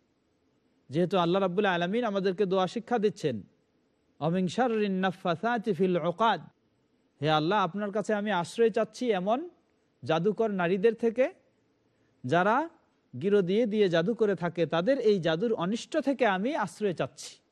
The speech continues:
আল্লাহ রাব্বুল আলামিন এই দোয়া শিক্ষা দিয়েছেন। মানে কি? মানে বোঝা যাচ্ছে যে অবশ্যই জাদুর বাস্তবতা রয়েছে, জাদু হয়, কিন্তু সেটা হয় আবার আল্লাহ সুবহানাহু ওয়া তাআলার অনুমতির বাইরে নয়। এই জাদু দিয়েও আবার কেউ কাউকে কষ্ট বা কাউকে ক্ষতি করতে পারবে না, যদি আল্লাহ রাব্বুল আলামিনের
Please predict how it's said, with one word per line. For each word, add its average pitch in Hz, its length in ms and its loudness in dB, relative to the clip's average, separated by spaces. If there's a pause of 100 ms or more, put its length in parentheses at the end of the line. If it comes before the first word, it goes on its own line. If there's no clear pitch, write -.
(500)
আল্লাহ 180 220 2
রাব্বুল 170 220 2
আলামিন 165 320 0
এই 254 100 0
দোয়া 247 200 2
শিক্ষা 262 280 -6
দিয়েছেন। 202 380 -2 (800)
মানে 226 220 2
কি? - 160 -8 (600)
মানে 156 180 -2
বোঝা 160 240 0
যাচ্ছে 240 280 0
যে 208 100 0
অবশ্যই 185 380 0
জাদুর 170 300 0
বাস্তবতা 208 680 -2 (540)
রয়েছে, 285 420 2
জাদু 185 240 2
হয়, 240 360 2 (840)
কিন্তু 220 180 0
সেটা 233 260 2
হয় 269 220 4
আবার 302 220 2
আল্লাহ 233 220 2
সুবহানাহু 185 440 -4
ওয়া 151 100 -2
তাআলার 160 340 2 (520)
অনুমতির 196 440 -2
বাইরে 202 280 4
নয়। 254 280 0 (720)
এই 143 80 -4
জাদু 180 240 2
দিয়েও 254 220 4
আবার 214 260 0
কেউ 202 180 -2
কাউকে 185 340 -4
কষ্ট - 280 -4
বা 220 240 2
কাউকে 170 300 -4
ক্ষতি 175 240 -6
করতে 233 280 0
পারবে 208 300 2
না, 190 120 -2
যদি 165 200 -2
আল্লাহ 151 220 0
রাব্বুল 135 240 -2
আলামিনের 123 460 -2